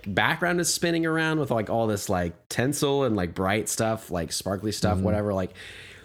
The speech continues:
Speaker 1: and I was like, I, once I noticed it, I was like, "Man, this is really going a lot." It's, like, one shot. It's like it just keeps going, and, like,
Speaker 2: Mm.
Speaker 1: I, I swear it was, it's not really twenty-five minutes long, but it's like, if it's five minutes long, I noticed at, like, thirty seconds,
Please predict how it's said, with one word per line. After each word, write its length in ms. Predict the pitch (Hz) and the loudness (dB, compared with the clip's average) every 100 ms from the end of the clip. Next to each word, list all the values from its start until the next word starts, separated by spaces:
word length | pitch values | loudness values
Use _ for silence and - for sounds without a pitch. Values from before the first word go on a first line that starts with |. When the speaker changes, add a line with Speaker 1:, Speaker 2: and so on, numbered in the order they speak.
| - - | -12 -2
Speaker 1:
and 120 | 139 | 2
I 60 | 143 | 2
was 140 | 151 147 | 2 0
like, 120 | 113 | 0
I, 120 | 123 | -2
once 280 | 139 151 196 | 0 0 2
I 60 | |
noticed 360 | 160 135 156 151 | 2 2 0 0
it, 60 | 123 | 0
I 40 | |
was 120 | 113 | 0
like, 120 | 110 110 | 0 0
"Man, 160 | 143 | 0
this 120 | 185 | 0
is 120 | 180 120 | -2 0
really 200 | 139 120 | 0 0
going 140 | 107 | 2
a 40 | |
lot." 180 | 101 110 | 0 2
It's, 200 | 135 175 | 0 0
like, 120 | 202 - | -2 0
one 240 | 123 139 | 0 2
shot. 380 | - 147 185 139 | 0 0 0 0
It's 140 | - | 0
like 100 | 120 | 0
it 40 | 113 | 0
just 180 | 110 - | -2 -2
keeps 160 | - | -4
going, 360 | - 120 151 101 | -2 0 0 0
and, 80 | 98 | 0
like, 260 | 104 95 - - - - - | 0 -2 -6 -20 -20 -20 -6
Speaker 2:
Mm. 200 | 98 85 - _ - - | -4 -4 -6 _ -20 -8
Speaker 1:
I, 220 | 117 143 156 | -4 0 0
I 20 | |
swear 320 | 156 175 180 | 0 2 2
it 40 | 156 | 2
was, 200 | 175 160 | 0 -2
it's 240 | 143 143 | -2 -2
not 120 | 180 135 | -2 0
really 140 | 117 | 0
twenty-five 380 | - 170 127 110 | 0 0 0 0
minutes 220 | 107 104 | 0 0
long, 220 | 131 123 | 0 2
but 80 | 110 | 0
it's 140 | 107 123 | 0 0
like, 200 | 104 - | -2 -2
if 140 | 143 | -2
it's 140 | 160 | -4
five 340 | - 135 139 131 | -2 0 0 0
minutes 260 | 123 101 | -2 0
long, 280 | 120 113 104 | 0 0 0
I 160 | - 117 | 0 0
noticed 400 | 123 143 156 - | 2 0 -2 0
at, 260 | 120 110 110 | 0 0 -2
like, 160 | 110 | -4
thirty 320 | - 113 104 101 | -2 -2 -2 -2
seconds, 560 | 98 92 113 123 - | -2 -2 -2 -4 -6